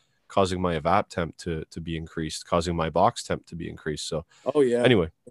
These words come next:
Speaker 1: anyway, g-, go on with what you were saying.
Speaker 2: So it's a, I mean, we essentially do the exact same thing. We don't have a three-way valve or anything like that, but we have a way to pull it off of the, the compressor discharge. Um, so,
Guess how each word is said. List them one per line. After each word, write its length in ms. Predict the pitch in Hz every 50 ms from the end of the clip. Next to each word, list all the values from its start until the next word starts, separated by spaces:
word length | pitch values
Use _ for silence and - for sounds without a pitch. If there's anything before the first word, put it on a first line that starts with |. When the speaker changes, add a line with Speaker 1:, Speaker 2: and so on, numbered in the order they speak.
| -
Speaker 1:
anyway, 360 | - 113 117 107 90 85 87
g-, 80 | 87 -
go 200 | - 110 113 117
on 200 | 107 104 101 95
with 100 | 92 90
what 160 | 90 87 69
you 120 | 87 92 87
were 260 | 85 82 80 78 - _ _ _ _ _ _
saying. 280 | - - - 92 -
Speaker 2:
So 240 | 160 - - 208 190
it's 140 | 202 196 - 208 180 - 226
a, 160 | - - 185
I 40 | 180
mean, 200 | 175 175 170 - 160 165
we 180 | 156 190 214 220
essentially 480 | 196 196 - 202 190 190 - 190 170 160
do 140 | 160 156
the 100 | 147 143
exact 380 | 139 135 123 131 135 131 127 -
same 240 | - 131 127 123 117
thing. 220 | - 123 120 117
We 120 | 120 143 147
don't 160 | 151 147 147
have 140 | 151 147 131
a 60 | 123
three-way 420 | - 135 147 143 135 131 123 123
valve 280 | 120 123 127 127 127 120
or 80 | 123
anything 300 | 123 123 120 - 135 127
like 140 | 120 117 -
that, 240 | - 131 123 117 107
but 80 | 117 113
we 140 | 123 127
have 120 | 123 120 113
a 40 | 113
way 140 | 120 120
to 80 | 113 113
pull 280 | - _ - 127 120 117
it 80 | 113
off 240 | 117 123 120 - -
of 160 | 117 113 110
the, 180 | 117 113 117 - - - - _ _ _ _ _
the 140 | - 147 -
compressor 440 | - 123 117 131 123 120 - -
discharge. 600 | 107 117 117 113 - - - - - - - - - _ _ _ _ _ _ _ - - - _ _ _ _ _ _ _ _ _ _ _ _ - - -
Um, 520 | 135 143 135 131 127 120 117 113 113 110 _ _ _ - - - - - _
so, 680 | - - - 170 151 147 143 143 139 139 139 135 -